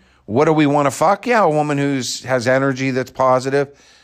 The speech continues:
a woman who has breasts that are good, <laughs> a woman who has a nice ass.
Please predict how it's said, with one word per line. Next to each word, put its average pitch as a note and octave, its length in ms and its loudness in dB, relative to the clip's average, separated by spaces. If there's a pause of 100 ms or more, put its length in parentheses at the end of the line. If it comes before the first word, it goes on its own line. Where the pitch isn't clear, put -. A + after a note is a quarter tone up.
(100)
a G#2+ 60 -2
woman B2 260 0
who B2 100 2
has A#2+ 280 0
breasts G2 500 -2
that B2 160 -4
are B2 60 -2
good, B2+ 460 0
<laughs> - 520 -12
a G#2+ 80 0
woman B2 300 0
who A#2+ 100 2
has A2+ 340 2
a A#2 60 -4
nice A2+ 400 0
ass. A#2+ 580 -2